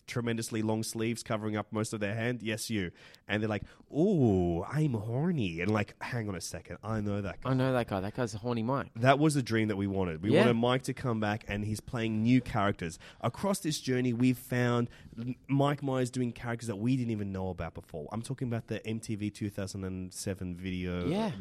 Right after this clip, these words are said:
Speaker 1: T V Awards or whatever
Speaker 2: Yeah.
Speaker 1: he was on. Uh, two thousand eight, sorry, that he hosted.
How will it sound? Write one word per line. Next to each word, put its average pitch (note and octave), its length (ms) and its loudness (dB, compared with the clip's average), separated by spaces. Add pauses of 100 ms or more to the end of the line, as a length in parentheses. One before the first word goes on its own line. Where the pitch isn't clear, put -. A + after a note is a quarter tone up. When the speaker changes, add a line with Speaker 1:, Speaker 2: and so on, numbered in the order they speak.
(140)
Speaker 1:
T G#2 220 -4
V F#2 200 -4
Awards F2 420 -4
or F2+ 80 -4
whatever E2+ 260 -4
Speaker 2:
Yeah. G3 200 2
Speaker 1:
he F2+ 60 -4
was F#2 160 -6
on. G2+ 300 -2 (420)
Uh, F#2 180 2
two A#2 160 -4
thousand F#2+ 260 -4
eight, F#2 160 -4
sorry, G#2 300 -2
that G2 100 -4
he F#2 140 -4
hosted. G#2+ 440 -4